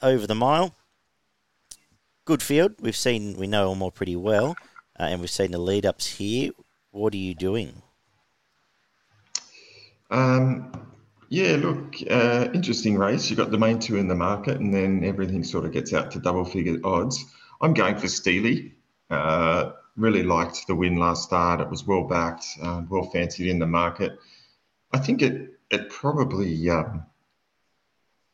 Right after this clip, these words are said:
Speaker 2: I liked the way that it, it kind of got caught a little bit wide and just went up, out, sat outside the leader,
Speaker 1: Mm.
Speaker 2: and then just, um, its turn of foot in the straight was pretty good, and then just dug in and,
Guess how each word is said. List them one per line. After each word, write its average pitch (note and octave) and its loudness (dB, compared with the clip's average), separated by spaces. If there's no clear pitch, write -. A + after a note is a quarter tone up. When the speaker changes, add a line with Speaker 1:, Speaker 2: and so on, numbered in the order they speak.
Speaker 2:
I A2 0
liked C3 4
the A#2 2
way F2+ 4
that E2+ 2
it, - -6
it G#2 -4
kind A#2 2
of A2 2
got - -2
caught F#2 2
a F2 2
little F2+ 2
bit F2+ -2
wide F2 2
and E2 -2
just E2 -4
went E2+ 2
up, E2 -4
out, D#2+ -2
sat F2 0
outside E2 0
the D#2+ -2
leader, E2+ 2
Speaker 1:
Mm. D#2+ -6
Speaker 2:
and E2+ 0
then E2+ 0
just, E2 -2
um, D#2+ -2
its - -6
turn G#2+ 2
of E2 -2
foot - -6
in F2 -4
the D#2+ -2
straight D#2+ -2
was D#2+ -6
pretty D#2+ -4
good, F2 0
and D#2 -2
then D#2 0
just - -8
dug E2 0
in D#2+ 0
and, D#2+ -2